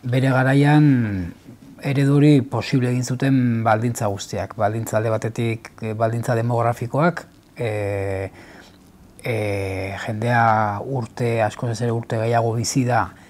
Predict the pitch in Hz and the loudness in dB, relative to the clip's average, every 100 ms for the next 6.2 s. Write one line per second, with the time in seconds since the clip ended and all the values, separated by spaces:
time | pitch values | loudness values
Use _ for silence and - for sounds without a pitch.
0 | - - 110 113 110 120 117 110 107 113 | -20 -10 -4 2 4 4 0 -2 0 0
1 | 117 110 - 117 110 - 131 113 117 127 | 2 -2 -2 -2 -2 -2 0 2 4 6
2 | 165 175 - - - - - - - - | 6 4 -2 -20 -20 -20 -20 -20 -20 -10
3 | 131 113 113 127 123 127 123 123 120 110 | -4 0 2 2 0 0 2 6 6 4
4 | 113 110 117 127 120 123 120 120 117 117 | 0 0 -2 0 0 2 2 2 0 0
5 | 120 120 117 131 117 117 120 117 117 123 | 0 0 0 -2 -2 0 0 -2 -4 -2
6 | 123 | 0